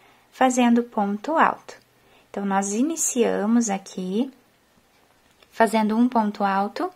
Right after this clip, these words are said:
né, que eram as duas correntinhas, e aqui nós finalizamos fazendo um ponto alto também. Agora, fazemos duas correntes novamente, que já servem como primeiro ponto aqui da carreira,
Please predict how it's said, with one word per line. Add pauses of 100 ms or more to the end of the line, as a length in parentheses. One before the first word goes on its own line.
né,
que
eram
as
duas
correntinhas, (720)
e
aqui
nós
finalizamos
fazendo
um
ponto
alto
também. (960)
Agora,
fazemos
duas
correntes
novamente, (340)
que
já
servem
como
primeiro (340)
ponto
aqui
da
carreira,